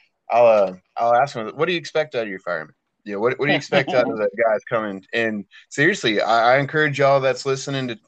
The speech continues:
Speaker 1: to do that. Those that know you're a
Speaker 2: Absolutely.
Speaker 1: firefighter or you have those encounters out in public, just ask them, "What do you expect out of us?" And
Speaker 2: Yep.
Speaker 1: start really letting that sink in, 'cause you're hearing it from them, and you might have to respond to them
Speaker 2: Absolutely.
Speaker 1: two hours after you met.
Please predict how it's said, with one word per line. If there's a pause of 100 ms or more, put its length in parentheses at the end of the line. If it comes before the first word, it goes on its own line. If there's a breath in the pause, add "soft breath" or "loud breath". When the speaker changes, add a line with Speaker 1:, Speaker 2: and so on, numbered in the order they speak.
(120)
Speaker 1:
to
do
that. (380)
Those
that
know
you're
a
Speaker 2:
Absolutely.
Speaker 1:
firefighter
or
you
have
those (220 soft breath)
encounters
out
in
public,
just
ask
them,
"What
do
you
expect
out
of
us?" (460)
And
Speaker 2:
Yep.
Speaker 1:
start
really (400)
letting
that
sink
in,
'cause
you're
hearing
it
from
them, (180)
and
you
might
have
to
respond
to
them
Speaker 2:
Absolutely.
Speaker 1:
two
hours
after
you
met.